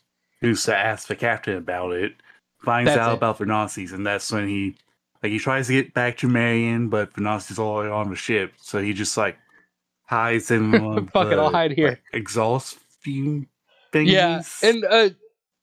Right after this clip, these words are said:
Speaker 2: and you know what? Katanga notices this and is able to, like, ad-lib and roll with it,
Speaker 1: Mm-hmm.
Speaker 2: because, like, when the Nazis are like, "There was a man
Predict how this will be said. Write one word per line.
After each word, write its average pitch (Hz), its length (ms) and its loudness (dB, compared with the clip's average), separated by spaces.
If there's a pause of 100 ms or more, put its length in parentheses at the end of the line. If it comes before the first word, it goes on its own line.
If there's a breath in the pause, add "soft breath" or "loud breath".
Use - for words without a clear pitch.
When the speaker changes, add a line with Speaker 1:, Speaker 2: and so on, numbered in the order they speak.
(140)
Speaker 2:
and 208 200 4
you 226 60 6
know 226 140 6
what? 254 280 4 (300)
Katanga 240 460 4
notices 220 520 4
this 233 180 6
and 185 260 4
is 170 180 2 (160)
able 170 240 2
to, 165 60 4
like, 139 260 0
ad-lib 160 480 4
and 151 180 -4
roll 147 200 4
with 170 160 6
it, 185 240 4 (180 soft breath)
Speaker 1:
Mm-hmm. 107 200 0
Speaker 2:
because, 165 280 4
like, 160 140 -2
when 170 120 0
the 165 80 4
Nazis 175 400 4
are 170 40 6
like, 156 200 2
"There 170 120 6
was 202 140 6
a 190 80 4
man 208 420 2